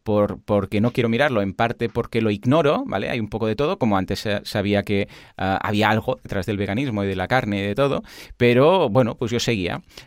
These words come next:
Pero, pero en este caso, mm, lo acepto, sé que no soy perfecto, mm, voy haciendo todo lo que pueda y a medida que vaya descubriendo alternativas, pues me iré adaptando. Y si alguien algún día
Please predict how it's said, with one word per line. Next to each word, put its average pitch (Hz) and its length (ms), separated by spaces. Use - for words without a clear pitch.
Pero, 127 600
pero 117 160
en 117 80
este 117 160
caso, 202 480
mm, 101 480
lo 98 80
acepto, - 420
sé 104 280
que 104 140
no 104 100
soy 110 100
perfecto, - 540
mm, 95 220
voy 101 180
haciendo 101 240
todo 107 120
lo 110 80
que 131 80
pueda 175 360
y 101 120
a - 80
medida 110 340
que 113 80
vaya 117 180
descubriendo 117 460
alternativas, 113 600
pues 90 160
me 87 120
iré 92 300
adaptando. 87 500
Y 131 40
si - 160
alguien 127 200
algún 127 220
día 147 220